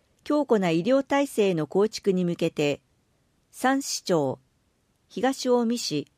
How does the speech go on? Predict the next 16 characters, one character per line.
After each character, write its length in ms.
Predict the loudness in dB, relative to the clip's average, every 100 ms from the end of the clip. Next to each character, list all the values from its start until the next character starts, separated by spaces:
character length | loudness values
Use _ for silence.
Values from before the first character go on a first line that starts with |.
| _
日 140 | -6 -2
野 140 | -2
町、 420 | -2 -4 -2 -4 _ _ -4
龍 220 | -2 0
王 240 | 2 0
町、 420 | -2 -4 -2 -2 -6 _ _ _ _ _ _ _ _ _ _ _ -8
東 320 | -2 -2 0
近 180 | 2 2
江 100 | 2
医 60 | -2
師 160 | -4 -2
会、 320 | -2 -2 -6 _ _ _ _ _ -4
医 100 | 2
療 220 | 4 2
法 280 | 4 4 2
人、 340 | 0 -4 -6